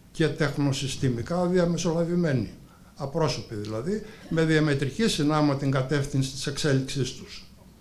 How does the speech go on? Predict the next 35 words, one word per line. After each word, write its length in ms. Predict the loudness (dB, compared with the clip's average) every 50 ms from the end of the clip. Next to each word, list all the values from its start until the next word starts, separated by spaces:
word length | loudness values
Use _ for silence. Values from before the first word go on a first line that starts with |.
| -20 -20 -20 -10 -4
Μία 280 | -2 2 4 4 4 4
πάει 160 | 4 2 2
προς 160 | 2 0 0
τα 80 | 0 0
εκεί, 180 | 2 4 4
η 60 | 6
άλλη 180 | 6 6 4 2 2
πάει 180 | 0 0 0 0 -2 -8 -10 -12 -18 -20 -16 -12 -10
προς 140 | -8 -6
τα 260 | -4 -4 -4 -4 -4 -6
πίσω. 240 | -6 -8 -6 -8 -10 -12 -16 -20 -20 -20 -20 -18 -12 -8
Προς 180 | -8 -8 -6
τον... 300 | -6 -6 -6 -6 -8 -10 -14 -18 -20 -20 -20 -20 -14 -6
Θα 140 | -4 -2 0
δούμε 260 | 0 0 0 0 -2
πώς. 380 | -4 -8 -10 -12 -12 -14 -16 -18 -18 -20 -20 -20 -20 -20 -10 -4
Ανακεφαλαιώνοντας 840 | 0 2 2 2 0 0 0 2 4 6 6 6 6 6 4 2 2
τα 60 | 2
συμπεράσματά 720 | 0 2 2 4 4 4 4 4 2 2 2 2 2 2 0
του, 140 | 0 -4 -4
ο 20 | -2
Καστοριάδης 680 | -2 -2 -2 -2 -2 0 0 0 0 0 -2 -4 -6 -8
προσδιορίσε 680 | -6 -4 -4 -2 0 0 2 2 2 2 0 -2 -4 -6
πριν 200 | -2 0 0 0
από 100 | 0 0
το 80 | -2
θάνατό 480 | -4 -4 -2 -4 -4 -4 -4 -4 -4 -4
του, 260 | -4 -6 -8 -10 -10 -14 -20 -20 -20 -20 -20 -14 -4
ως 220 | -2 0 0 0 0
εξής, 680 | -2 -4 -4 -2 -2 0 0 0 -2 -6 -10 -14 -18 -20 -20 -20 -10 -4
το 100 | -2 -2
πού 220 | 0 2 4 4 4
ακριβώς 440 | 4 2 0 0 2 2 2 2
βρισκόμαστε 600 | 0 -2 -4 -4 -2 0 0 0 0 -2 -4 -6
σήμερα. 480 | -6 -4 -2 -2 -2 -2 -4 -8 -10